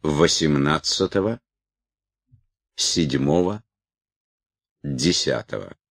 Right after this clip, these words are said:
Обгорелые серебряные нити от галуна и шнура. Обгорелая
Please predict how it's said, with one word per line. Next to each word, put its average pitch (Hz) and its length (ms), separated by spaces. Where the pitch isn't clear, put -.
Обгорелые 123 840
серебряные 127 840
нити 95 680
от 90 160
галуна 82 880
и 98 500
шнура. 73 720
Обгорелая 113 1120